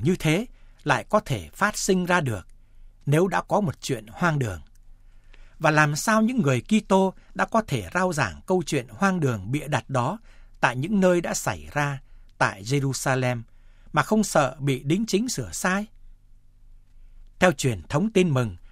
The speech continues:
được soạn thảo trong bối cảnh của những cuộc bàn luận sôi nổi và cam go nhất với Do Thái giáo, thì giới lãnh đạo Do Thái đã không bao giờ phủ nhận sự kiện đó, nhưng chỉ tìm cho nó một kiểu giải thích khác,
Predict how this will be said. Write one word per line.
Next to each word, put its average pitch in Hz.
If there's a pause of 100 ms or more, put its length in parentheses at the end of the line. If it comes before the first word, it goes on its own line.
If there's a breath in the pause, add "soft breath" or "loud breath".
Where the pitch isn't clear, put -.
được 143
soạn 135
thảo 104
trong 190
bối 208
cảnh 90
của 110
những 131
cuộc -
bàn 127
luận 117
sôi 202
nổi 107 (360 soft breath)
và 107
cam 151
go 143
nhất 143 (280 soft breath)
với 151
Do 143
Thái 143
giáo, 127 (600)
thì 147
giới 170
lãnh 220
đạo 131
Do 185
Thái 165 (320 soft breath)
đã -
không 226
bao 214
giờ 139
phủ 101
nhận 123
sự -
kiện 135
đó, 135 (560)
nhưng 220
chỉ 131
tìm 131
cho 190
nó 190
một 175
kiểu 104
giải 101
thích 196
khác, 190